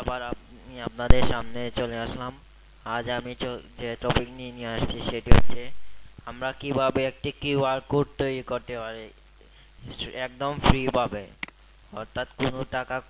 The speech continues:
খরচ হবে না। আমরা free ভাবে নিজের কিউআর কোড তৈরি করব। এরকম একটি কিউআর কোড তৈরি করা নিয়ে আজকে আমার tutorial। তাই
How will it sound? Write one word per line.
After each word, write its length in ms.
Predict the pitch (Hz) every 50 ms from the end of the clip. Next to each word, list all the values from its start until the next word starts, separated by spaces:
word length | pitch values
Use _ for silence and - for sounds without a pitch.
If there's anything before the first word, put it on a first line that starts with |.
| - - -
খরচ 200 | 127 135 131 - - 135
হবে 160 | 131 123 127 127 131
না। 60 | 131 139 151 - - - - - 110
আমরা 220 | 117 117 120 120 120 117
free 160 | - 127 127 127 120 123
ভাবে 220 | 131 131 135 135 131 131 - - - - - - - - 131 131 135
নিজের 280 | 131 120 117 120 123 - - - -
কিউআর 360 | - 143 139 135 131 127 127 - -
কোড 160 | 139 139 135 - - -
তৈরি 200 | 135 131 127 120 -
করব। 200 | 127 127 123 120 123 127 143 - - - - - - - - - - - - - - - - - - - - - - - - - - - - 123 131
এরকম 300 | 139 139 139 - 143 143 143 139 135
একটি 180 | - - 151 139 - -
কিউআর 500 | 151 147 143 143 139 135 131 127 127 127 127 - - - -
কোড 220 | 135 139 139 147 143 143 - - - - - - -
তৈরি 220 | 147 143 135 131 123 -
করা 200 | 135 131 131 131 127 120 - - 127 135
নিয়ে 160 | 139 135 127 127 123 123
আজকে 220 | 120 - - 135 131 123
আমার 160 | 123 127 127 123
tutorial। 580 | - 131 127 120 127 123 123 127 127 127 131 131 135 - - - - - - - - - - - - - - - - - - - - - - - - - - - - - - - - - - - -
তাই 160 | 135 120 123